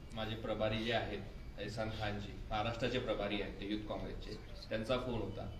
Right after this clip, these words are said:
की त्यांनी सांगितलं की तुम्हाला पार्टीमध्ये अशा पद्धतीने कोणीही काढू शकत नाही. त्याच्यामुळे ते मला पत्र पाठवत आहेत की नाना पटोलेंनी तुम्हाला जे काही पत्र पाठवलेलं आहे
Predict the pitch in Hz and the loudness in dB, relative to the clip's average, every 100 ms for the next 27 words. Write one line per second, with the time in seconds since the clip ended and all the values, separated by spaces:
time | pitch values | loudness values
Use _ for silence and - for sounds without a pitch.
0 | - - - - - - 131 151 139 123 | -8 -8 -6 -6 -6 0 2 2 2 0
1 | 120 123 127 143 139 123 123 135 139 - | 0 0 0 0 0 2 4 6 4 4
2 | 117 110 123 123 113 131 117 139 135 127 | 2 4 2 0 2 4 4 4 4 2
3 | 107 107 110 110 120 127 120 117 131 117 | 2 0 0 0 0 2 2 2 2 0
4 | 101 101 - 98 98 - - - - - | 0 -2 -4 -4 -6 -8 -8 -8 -10 -10
5 | - - - 120 120 123 131 135 - - | -8 -4 0 2 2 4 4 2 -2 -8
6 | - - - 120 123 131 135 - 135 127 | -10 -10 -4 0 4 4 4 4 4 4
7 | 127 120 123 120 - 131 113 120 120 113 | 4 4 4 4 2 0 2 2 2 2
8 | 120 120 123 127 117 120 117 123 151 151 | 2 2 0 0 2 2 2 2 2 2
9 | 131 - 123 107 110 104 104 104 101 | 0 0 0 0 0 0 2 2 2